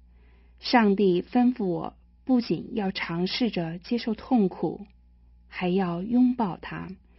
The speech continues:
并且在它的深处摆上我的至善。是的，我祷告我的痛苦能够被挪去，能够被终止，但更多的，我祷告要有力量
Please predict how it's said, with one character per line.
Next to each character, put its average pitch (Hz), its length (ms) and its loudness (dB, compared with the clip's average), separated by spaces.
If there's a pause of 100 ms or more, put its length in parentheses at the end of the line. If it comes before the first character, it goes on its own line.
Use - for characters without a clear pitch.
(600)
并 247 200 10
且 165 400 0
在 233 140 2
它 240 220 -4
的 208 80 0
深 254 320 4
处 185 400 -2 (260)
摆 170 200 -8
上 185 420 -4
我 170 160 -8
的 - 200 -14
至 202 200 -4
善。 170 400 -8 (920)
是 - 280 0
的， 180 240 -6 (580)
我 247 160 0
祷 202 240 -2
告 226 240 2
我 185 140 0
的 160 100 -6
痛 202 320 2
苦 170 380 -4 (320)
能 185 160 4
够 208 160 0
被 208 160 4
挪 165 320 0
去， 190 400 -2 (540)
能 208 180 4
够 262 120 4
被 254 140 4
终 262 380 4
止， 175 320 -2 (720)
但 214 160 2
更 208 240 4
多 220 280 2
的， 180 280 0 (600)
我 208 160 2
祷 180 240 -2
告 196 380 2
要 233 140 4
有 180 140 0
力 202 280 2
量 175 320 -4